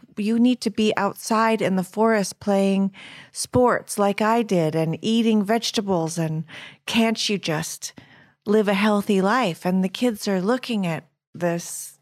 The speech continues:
older generation like, you know, "You might as well be asking me to chop my arm off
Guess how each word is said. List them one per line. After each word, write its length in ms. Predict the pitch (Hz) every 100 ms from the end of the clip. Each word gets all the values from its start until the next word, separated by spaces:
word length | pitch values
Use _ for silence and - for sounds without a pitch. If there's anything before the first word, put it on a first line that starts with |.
| -
older 300 | 214 214 185
generation 920 | 196 180 170 190 233 - 165 147 147 - - -
like, 380 | 202 190 185 - - _ _ - - _ _ - _ _ _ _
you 160 | - 202
know, 120 | 190
"You 180 | 185 196
might 260 | 185 180
as 140 | 180 180
well 160 | 170
be 180 | 170 185
asking 420 | 160 151 - 165
me 120 | 151 147
to 80 | 151
chop 320 | - 156 -
my 240 | 151 165
arm 280 | 190 254 247
off 460 | 143 107 - -